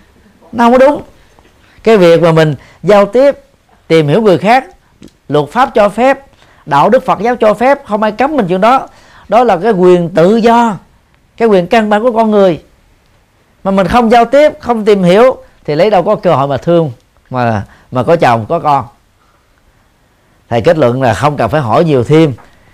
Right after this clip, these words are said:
chỉ cần có hai yếu tố đó cho thấy rằng nguyên nhân mà chị ế chồng không phải chị kém duyên, không phải chị xấu, không phải chị nghèo,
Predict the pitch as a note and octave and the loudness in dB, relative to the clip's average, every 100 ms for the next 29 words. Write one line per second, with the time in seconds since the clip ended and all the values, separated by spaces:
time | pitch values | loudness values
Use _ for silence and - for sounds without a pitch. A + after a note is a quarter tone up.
0 | _ _ C3 F3+ D#3+ A2+ D#3 E3+ D3+ D#3 | _ _ 0 2 2 0 0 -2 0 2
1 | D#3+ E3+ F#3 G3+ F3 F#3+ G#3 - _ _ | 2 2 2 2 2 2 -2 -8 _ _
2 | _ _ _ D#3+ D3+ D3 D#3+ G#3 D#3 B2+ | _ _ _ 0 2 0 0 -2 -2 -4
3 | A2+ G#2+ A2+ E3 G3 F#3 F3 F3 E3+ C#3 | -6 -10 -4 0 0 0 0 -2 -2 -2
4 | A2 - A2+ D3+ F#3+ A#3+ C#3+ A2+ G#2+ G2+ | -4 -2 -4 0 -2 0 0 -2 -4 -12
5 | - - E3+ C#3+ G#2 C3+ D3 A#2+ A#2+ F3 | -16 -6 -4 -4 -4 -6 -4 -4 -2 -4
6 | G3+ E3+ F#3 F#3+ C#3 - _ _ _ _ | -2 0 2 2 -2 -10 _ _ _ _
7 | - E3 D3 A#2+ B2 E3+ F#3 D#3 A#2+ B2 | -6 -4 -2 -2 0 0 -2 -4 -2 0
8 | D3 C#3+ F3+ G#3+ C#4 C#4 - _ _ - | 0 -2 0 2 2 -2 -12 _ _ -4
9 | E3+ C3+ D3+ C3+ C#3+ D3 C#3+ C#3 B2 | -2 0 -2 -2 -2 0 0 0 -2